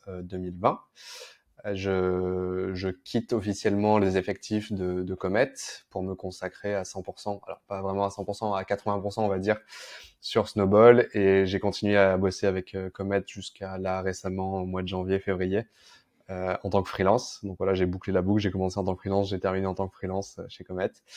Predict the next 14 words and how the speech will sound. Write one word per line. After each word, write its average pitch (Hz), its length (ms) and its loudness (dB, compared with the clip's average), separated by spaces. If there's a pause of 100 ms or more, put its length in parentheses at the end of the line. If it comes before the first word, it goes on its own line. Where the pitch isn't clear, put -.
(600)
Et, 110 220 12
euh, 101 220 12
et 131 60 6
voilà, 107 200 12
donc 107 180 6
aujourd'hui, 104 400 8
cent 120 200 4
pour 101 160 2
cent, 120 140 0
cent 107 160 -2
pour 95 120 -2
cent, 104 380 2
euh, 92 160 0
Snowball. 95 640 0